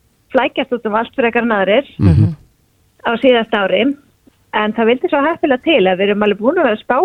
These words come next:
Speaker 1: í nokkur ár að gera þáttaröð sem er þannig að við tökum hús af þeim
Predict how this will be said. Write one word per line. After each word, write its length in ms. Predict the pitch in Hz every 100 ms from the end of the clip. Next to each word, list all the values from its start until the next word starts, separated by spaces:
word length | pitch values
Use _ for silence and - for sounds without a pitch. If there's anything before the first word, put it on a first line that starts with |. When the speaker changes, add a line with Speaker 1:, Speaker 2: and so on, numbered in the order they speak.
| 381
Speaker 1:
í 100 | 214 220
nokkur 360 | 285 - -
ár 200 | 196 196 - _ _ _ _
að 100 | 208 -
gera 300 | 226 262 294
þáttaröð 580 | 262 226 - 180 202 -
sem 140 | 214
er 120 | 233 240
þannig 440 | 226 180 - 226 302 _ - - - _ _ _ -
að 200 | 214 220
við 100 | 214
tökum 300 | 277 294 262
hús 260 | 277 359 339
af 120 | 269
þeim 200 | 302